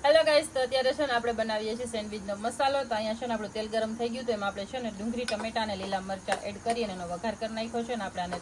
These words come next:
થોડીક વાર માટે પાકવા દેશી. આપણો વઘાર છે ને થોડોક એક પાકી જાય ને એટલે આપણે એમાં એડ કરી દેશી બટેટા. બટેટા અહીંયા આપણા બફાઈ ગયા છે ને આપણે એને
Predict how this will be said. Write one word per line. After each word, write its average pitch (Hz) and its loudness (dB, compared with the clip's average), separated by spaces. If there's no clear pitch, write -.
થોડીક 302 0
વાર 202 2
માટે 190 -2
પાકવા 269 2
દેશી. 185 -8
આપણો - -8
વઘાર 233 2
છે 254 -4
ને 233 -6
થોડોક 262 0
એક 233 -2
પાકી 247 -2
જાય 240 0
ને 202 0
એટલે 196 0
આપણે 190 -2
એમાં 190 0
એડ - -16
કરી 180 -4
દેશી 226 -8
બટેટા. 254 0
બટેટા 220 -4
અહીંયા 220 -2
આપણા 202 -4
બફાઈ 247 -2
ગયા 262 2
છે 277 0
ને 220 0
આપણે 185 -2
એને 220 2